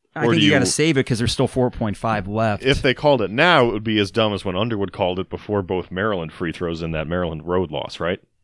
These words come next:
Speaker 1: Now, Indiana do-, does call
Speaker 2: They
Speaker 1: their
Speaker 2: did
Speaker 1: timeout.
Speaker 2: call it.
Speaker 1: Well, okay. Here's the scary thing, of course, is that four point five instead of one point five.
Speaker 2: And if
Speaker 1: If
Speaker 2: you
Speaker 1: Indiana
Speaker 2: make
Speaker 1: gets
Speaker 2: one
Speaker 1: a
Speaker 2: of two,
Speaker 1: board,
Speaker 2: you
Speaker 1: they can get
Speaker 2: Yep.
Speaker 1: about a half court shot.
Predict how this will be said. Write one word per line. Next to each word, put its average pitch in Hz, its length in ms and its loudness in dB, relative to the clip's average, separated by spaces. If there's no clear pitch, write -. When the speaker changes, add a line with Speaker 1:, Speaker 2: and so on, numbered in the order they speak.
Speaker 1:
Now, 131 140 2
Indiana 147 300 4
do-, 127 280 4
does 120 200 4
call 113 140 0
Speaker 2:
They 107 100 2
Speaker 1:
their - 60 0
Speaker 2:
did 107 60 -2
Speaker 1:
timeout. 101 40 -2
Speaker 2:
call 73 180 -4
it. - 60 -14
Speaker 1:
Well, 180 460 4
okay. 107 520 0
Here's 170 320 4
the 151 120 2
scary 175 320 2
thing, 131 180 4
of 107 80 0
course, 113 280 2
is 110 100 -2
that 117 180 -2
four 131 200 2
point 104 260 -2
five 107 260 2
instead 101 240 -2
of 101 80 -2
one 151 180 4
point 104 280 4
five. 92 680 -2
Speaker 2:
And 107 160 0
if 107 120 -6
Speaker 1:
If 139 80 4
Speaker 2:
you 160 40 4
Speaker 1:
Indiana 143 260 4
Speaker 2:
make 127 100 2
Speaker 1:
gets 98 120 2
Speaker 2:
one - 60 4
Speaker 1:
a - 20 -4
Speaker 2:
of 104 40 -2
two, 143 80 6
Speaker 1:
board, 135 320 8
Speaker 2:
you 104 60 -2
Speaker 1:
they 123 120 2
can 127 160 -2
get 117 80 2
Speaker 2:
Yep. 117 60 2
Speaker 1:
about 107 160 2
a - 20 -2
half 101 180 -2
court 92 240 -4
shot. - 300 -4